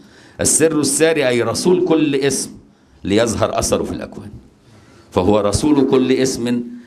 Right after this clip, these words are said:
ليظهر أثره في الأكوان. فل-، فلك أن تفخر كل الفخر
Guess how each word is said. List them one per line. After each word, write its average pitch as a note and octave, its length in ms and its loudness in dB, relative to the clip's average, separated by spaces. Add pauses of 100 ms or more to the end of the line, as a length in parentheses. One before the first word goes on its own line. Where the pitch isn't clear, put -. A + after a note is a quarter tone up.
(160)
ليظهر G2 720 -2
أثره G2 440 -2
في - 120 -6
الأكوان. - 440 -10 (3000)
فل-، F2+ 340 0
فلك G#2+ 380 -2
أن F#2 300 -4
تفخر D2+ 500 -4
كل B2 280 -4
الفخر - 420 -6